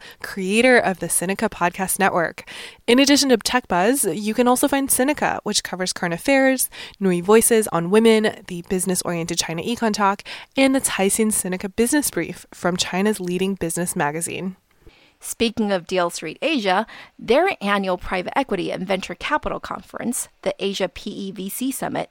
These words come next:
Speaker 2: is set to take place on the seventeenth and eighteenth of September this year.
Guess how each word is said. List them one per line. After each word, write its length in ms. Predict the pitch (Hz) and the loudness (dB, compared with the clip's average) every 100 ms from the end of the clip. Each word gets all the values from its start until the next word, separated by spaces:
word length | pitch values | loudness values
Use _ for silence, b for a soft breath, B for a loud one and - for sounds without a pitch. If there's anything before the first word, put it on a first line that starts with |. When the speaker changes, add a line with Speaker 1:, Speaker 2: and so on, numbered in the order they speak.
| - | -8
Speaker 2:
is 120 | 320 | -8
set 240 | - 302 - | -4 -4 -4
to 80 | |
take 240 | - 302 - | -4 -4 -2
place 300 | 190 165 - | -4 -4 -4
on 100 | 202 | -8
the 80 | 196 | -8
seventeenth 640 | - 208 269 285 220 247 | -6 -2 -2 -2 -2 -4
and 120 | 180 - | -4 -6
eighteenth 480 | 185 - 185 185 - | -8 -6 -8 -10 -14
of 80 | - | -10
September 460 | 180 - 190 151 | -10 -8 -6 -6
this 200 | 175 - | -6 -6
year. 220 | - - | -6 -8